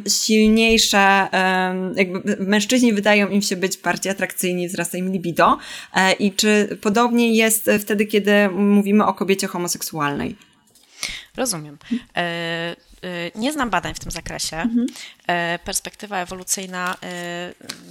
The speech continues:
Speaker 2: no, ma to do siebie, że, e, tak jak wspominałam na początku, że odnosimy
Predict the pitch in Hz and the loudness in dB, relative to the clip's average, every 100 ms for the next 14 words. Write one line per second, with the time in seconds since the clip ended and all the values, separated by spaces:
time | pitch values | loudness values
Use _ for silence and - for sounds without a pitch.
0 | 165 - _ 185 190 190 - 190 190 208 | -20 -20 _ -14 -10 -10 -10 -4 -2 -2
1 | 196 190 180 175 170 180 - - - - | -6 -2 -2 -2 -4 -8 -18 -18 -20 -16
2 | - 180 170 165 165 165 165 165 165 175 | -6 -4 -2 -4 -4 -6 -6 -10 -12 -16
3 | - 180 170 - - 185 180 180 170 165 | -14 -14 -8 -6 -6 -8 -10 -10 -10 -14
4 | 170 208 - - 185 175 180 175 170 - | -10 -8 -8 -10 -10 -8 -10 -8 -4 -4
5 | 180 170 170 | -4 -6 -6